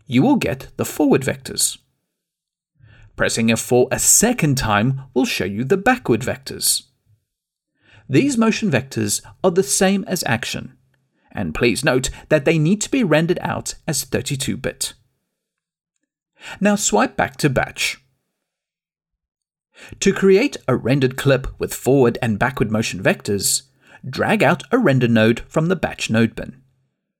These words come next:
Double-click on the node for its settings, and change the format to multi-channel. Set the channels to two, and set the bit depth to thirty-two bit float point.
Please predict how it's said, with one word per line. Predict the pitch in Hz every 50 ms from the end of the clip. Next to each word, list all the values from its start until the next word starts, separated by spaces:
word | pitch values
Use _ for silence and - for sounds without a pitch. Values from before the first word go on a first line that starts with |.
| _ _ _ _ _ _ _ _ _ _ _ _ _ _ _ _ _ -
Double-click | - - 92 73 85 - - 135 135 131
on | 135 131
the | 127
node | 123 123 123 127 127
for | - 104
its | 87 - -
settings, | - - 233 226 - - 107 82 65 - - - - - - _ _ _ _ _ _ _
and | - 214 220 208
change | - - - 160 151 196 233 226 -
the | - 285
format | - - 120 110 101 98 92 90 - - - - _
to | - - 180
multi-channel. | 139 107 92 - - 139 135 - 151 151 131 101 80 - - _ _ _ _ _ _ _ _ _ _ _ _ _ _ _ _ _ _ _ _ _ _ _ _ _ _ _ _ _ _ _ _ _ _ _ _ _ _ _ _ _ _ _ _ _ _ - _ _
Set | - - - 180 226 247 -
the | - 294
channels | 233 - - 147 131 117 120 120 120 -
to | - -
two, | 135 - - - 214 185 104 85 69 - - _ _ _ _ _ _ _ _ _ _ _ -
and | 123 117 113
set | - - 160 185 - -
the | -
bit | - - 226 226 -
depth | - - 76 - - - - _ _ _
to | - 131
thirty-two | 135 135 - 185 202 226 208 - - 185 165
bit | 117 135 135 135
float | - - - 87 98 98 -
point. | - - 127 104 71 - - -